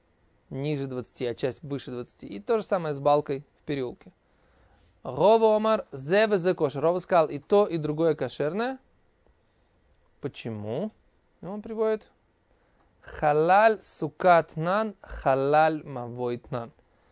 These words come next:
Халаль — это дословно пустое пространство. Сука, суки, тнан написано в Мишне, халаль мавой тнан, пустое пространство, э,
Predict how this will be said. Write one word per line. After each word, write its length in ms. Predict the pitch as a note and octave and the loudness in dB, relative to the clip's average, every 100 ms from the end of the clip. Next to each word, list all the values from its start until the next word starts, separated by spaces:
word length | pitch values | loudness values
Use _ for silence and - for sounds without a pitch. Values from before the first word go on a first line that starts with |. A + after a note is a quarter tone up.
| _ _ | _ _
Халаль — 380 | - B2+ E3 G3 | -2 2 4 2
это 120 | F3 | -2
дословно 540 | C#3 B2+ D#3+ D#3+ D#3 C#3+ _ _ _ | -4 -4 -2 -2 -2 -6 _ _ _
пустое 400 | - - - E3+ | -12 -4 6 8
пространство. 760 | D#3 D3+ C3 D3+ C3+ A#2+ A#2+ - _ _ _ _ | 8 4 2 2 0 0 -8 -14 _ _ _ _
Сука, 640 | - - D3+ - F3 B2+ B2+ _ _ | -16 -6 -6 4 6 6 4 _ _
суки, 440 | - D3 - D3 | -10 -10 -6 -8
тнан 440 | - - E3 C#3 B2 | -8 -2 2 2 2
написано 400 | A#2+ D3+ D3 C3 | -4 -8 -8 -10
в 40 | |
Мишне, 260 | C#3 A3 - | -6 -8 -8
халаль 680 | - D#3 C#3+ D#3 F3+ F#3 C#3 | -2 4 6 8 6 6 0
мавой 400 | B2+ B2+ D3 D3 | -4 0 0 0
тнан, 320 | F#3+ A3 - - _ _ | -4 -6 -8 -18 _ _
пустое 280 | D3 C#3 F#3 | -6 0 2
пространство, 640 | D3 B2 D3+ D3+ - D3+ - _ _ _ _ _ _ _ _ - | 2 0 -2 -2 2 0 0 _ _ _ _ _ _ _ _ -12
э, 920 | B2+ B2 A#2+ A#2 A#2 A#2 A2+ A2+ A#2+ | -4 -2 0 0 -2 -2 -2 -4 -8